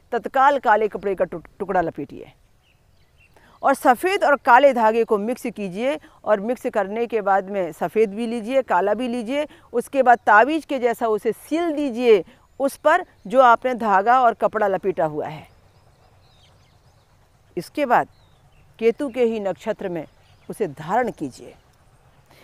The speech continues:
यदि कोई नवग्रह देवता का आपके आसपास मंदिर है तो वहाँ जाकर उसे स्पर्श करा कर आइए।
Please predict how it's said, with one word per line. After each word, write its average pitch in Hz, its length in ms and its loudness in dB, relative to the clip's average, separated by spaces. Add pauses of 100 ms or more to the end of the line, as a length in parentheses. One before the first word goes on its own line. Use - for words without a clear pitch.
(160)
यदि 269 300 4
कोई 349 220 0
नवग्रह 302 380 4
देवता 269 380 0
का 240 140 0
आपके 226 420 0
आसपास 220 500 -2
मंदिर 190 360 -2
है 196 180 0 (260)
तो 196 80 -4
वहाँ 220 280 -2
जाकर 185 360 -4
उसे 185 280 -6
स्पर्श 233 360 -8
करा 170 240 -4
कर 160 180 -8
आइए। - 340 -14